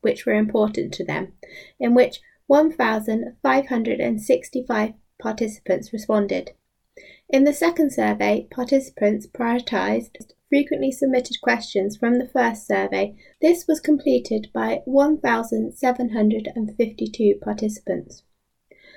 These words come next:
The ten important research priorities which have been identified covered the topics of post-exertional malaise, use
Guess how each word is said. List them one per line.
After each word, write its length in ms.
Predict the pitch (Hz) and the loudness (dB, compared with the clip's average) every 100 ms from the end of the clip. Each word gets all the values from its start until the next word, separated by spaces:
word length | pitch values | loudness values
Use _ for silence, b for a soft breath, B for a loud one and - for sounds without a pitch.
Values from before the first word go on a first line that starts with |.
| b b | b b
The 60 | 269 | -8
ten 300 | - 339 359 | 2 4 6
important 680 | 339 320 359 349 339 277 285 | 4 2 4 4 4 0 2
research 520 | 302 - 233 - - | 2 2 0 0 -4
priorities 640 | - 240 214 214 202 208 214 | -4 -2 -2 -2 0 0 0
which 200 | 220 - | -4 -2
have 120 | 247 | -2
been 200 | 254 254 | 0 0
identified 800 | 262 247 233 233 - 190 202 - - | 0 0 0 -2 -6 -8 -8 -10 -2
covered 340 | 285 339 339 | 2 4 2
the 80 | 277 | 0
topics 420 | - 240 220 - - | -2 -2 -2 -6 -6
of 280 | 185 185 214 _ _ _ b b b b _ - | -2 -2 -4 _ _ _ b b b b _ 0
post-exertional 920 | 285 339 - 302 277 277 277 294 277 | 4 4 2 -2 2 2 2 0 2
malaise, 580 | 269 247 196 202 233 - _ _ - | 2 4 4 2 0 -10 _ _ -4
use 380 | 233 302 359 | 4 6 6